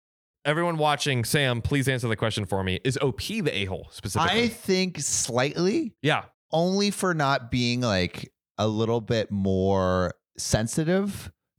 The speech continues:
Speaker 2: to something that's embarrassing. That being said, I think he is also the asshole and possibly, probably, almost definitely more of an asshole than O P.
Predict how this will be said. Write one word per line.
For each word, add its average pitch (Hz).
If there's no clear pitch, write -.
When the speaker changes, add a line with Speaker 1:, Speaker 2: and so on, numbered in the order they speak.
Speaker 2:
to 127
something 110
that's 92
embarrassing. 85
That 180
being 233
said, 214
I 160
think 170
he 175
is 139
also 131
the 160
asshole 165
and 156
possibly, 180
probably, 151
almost 220
definitely 190
more 135
of 123
an 117
asshole 98
than 98
O 104
P. -